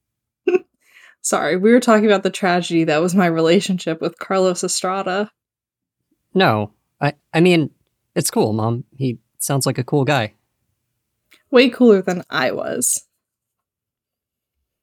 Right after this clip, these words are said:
Speaker 1: It was hard to finish senior year without him.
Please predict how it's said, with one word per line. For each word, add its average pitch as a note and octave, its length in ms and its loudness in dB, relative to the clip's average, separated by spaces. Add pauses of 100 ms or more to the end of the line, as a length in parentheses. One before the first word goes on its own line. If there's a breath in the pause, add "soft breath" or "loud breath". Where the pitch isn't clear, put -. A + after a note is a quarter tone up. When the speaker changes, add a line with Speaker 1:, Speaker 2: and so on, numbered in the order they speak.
(280)
Speaker 1:
It B3 60 -4
was G#3 300 -2
hard G3 280 2
to G3+ 80 -2
finish F#3+ 320 -4
senior F#3+ 280 -4
year F#3 220 -6
without A3+ 400 -8
him. B3 220 -4